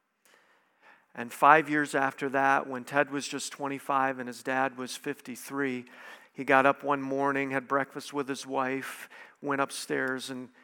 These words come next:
took a, a, a silver thirty-eight caliber pistol and put it in his mouth and ended his life.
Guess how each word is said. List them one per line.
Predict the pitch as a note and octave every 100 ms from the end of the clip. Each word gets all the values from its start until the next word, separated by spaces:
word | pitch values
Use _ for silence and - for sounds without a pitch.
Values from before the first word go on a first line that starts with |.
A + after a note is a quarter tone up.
| _ _
took | - D#3 C#3+
a, | A#2+ - -
a, | F#3 B2 - -
a | C3
silver | - - E3 D3
thirty-eight | C3+ D#3+ D3 C#3 C#3 -
caliber | D3 C3 C3+ B2
pistol | - - D3 - C3 A#2+
and | B2
put | - C#3+
it | B2+
in | A#2+
his | A#2
mouth | A#2 B2 A#2 A#2+ -
and | B2
ended | A#2+ A#2 A#2+
his | B2 C3+
life. | B2 B2 - -